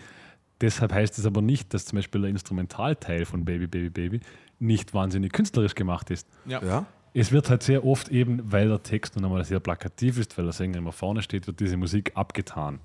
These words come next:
Speaker 2: Ja, ich glaube,
Speaker 3: Ja.
Speaker 2: eigentlich ist mir das vorher gar nicht so bewusst gewesen, bevor es Markus irgendwie gesagt hat. Nämlich, wie, wie sich das irgendwie so herauskristallisiert, ist Kunst etwas, was, wa-, wo man etwas zeigt,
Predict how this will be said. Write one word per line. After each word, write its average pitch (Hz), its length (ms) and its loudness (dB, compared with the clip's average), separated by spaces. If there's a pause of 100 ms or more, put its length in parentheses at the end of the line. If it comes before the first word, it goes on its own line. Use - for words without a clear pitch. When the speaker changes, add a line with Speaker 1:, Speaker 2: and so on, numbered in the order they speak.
(100)
Speaker 2:
Ja, 131 140 -6
ich 156 160 -2
glaube, 208 460 -2
Speaker 3:
Ja. 95 200 -4 (140)
Speaker 2:
eigentlich 117 640 4
ist 170 240 -2
mir 175 80 2
das 160 160 -4
vorher 185 320 0
gar 127 220 -2
nicht 170 160 -4
so 127 100 -6
bewusst 127 380 -4
gewesen, 120 680 -4
bevor 113 280 -2
es 117 120 -6
Markus 120 480 -4
irgendwie 117 380 -4
gesagt 110 480 -8
hat. 139 60 -20 (560)
Nämlich, 120 440 0 (460)
wie, 143 300 2
wie 135 100 0
sich 135 240 -2
das 123 180 -4
irgendwie 143 340 -2
so 123 220 -2
herauskristallisiert, 110 1040 -4
ist - 320 -8
Kunst - 560 0
etwas, 123 560 -4 (1160)
was, 131 500 -4
wa-, 123 320 -4
wo 135 140 4
man 139 160 2
etwas 127 340 -4
zeigt, 120 520 -4